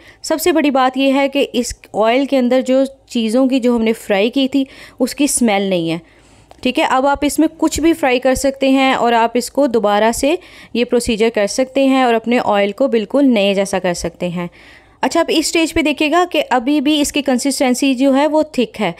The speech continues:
ठीक है। अब इसकी कंसिस्टेंसी को हम रनी किस तरह करेंगे, इसके लिए आपने क्या करना है, आपने कढ़ाई ले लेनी है, ठीक है। कढ़ाई ले लीजिएगा और उसमें आपने इसको पहले थोड़ा सा गर्म कर लेना है, ठीक है। उसमें हमने जो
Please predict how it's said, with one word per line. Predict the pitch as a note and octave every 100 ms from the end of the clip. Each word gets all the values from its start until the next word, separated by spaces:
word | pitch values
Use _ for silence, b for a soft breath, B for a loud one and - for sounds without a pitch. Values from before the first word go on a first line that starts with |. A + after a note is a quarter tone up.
| B B _
ठीक | C4 B3+
है। | D#4
अब | C4+ C#4
इसकी | C#4+ -
कंसिस्टेंसी | D4 C#4 C4 C4 C#4 C4 B3+ D4
को | C#4+ D4
हम | C#4+ A#3+
रनी | A3+ B3
किस | C4 B3 -
तरह | C4+ C#4
करेंगे, | C#4+ C#4 C#4 C#4+ E4 B B B B
इसके | C4+ -
लिए | D4+ D4+
आपने | C#4+ D4
क्या | D4 C4 B3
करना | C#4 C4+ C4+
है, | C#4+ D4 -
आपने | A#3 A#3 B3+ C4
कढ़ाई | C4+ A#3+ G#3+ A#3+
ले | C4
लेनी | C4+ C4 C4+
है, | C4+ E4 E4+ B B -
ठीक | B3+
है। | D4
कढ़ाई | D4 B3+ A3+ B3+ C#4 G#3
ले | A3+ A#3+
लीजिएगा | B3 B3+ C4+ C#4 C#4+
और | A#3
उसमें | B3 - C4 -
आपने | A3 A3 B3
इसको | B3 A#3+
पहले | B3 C4
थोड़ा | C4 A3+
सा | B3+
गर्म | G#3+ G3
कर | G#3+ B3
लेना | B3+ C4
है, | C4+ E4 B B B
ठीक | - B3
है। | C#4+
उसमें | - C4+ C#4
हमने | C#4 C4 C4
जो | C4+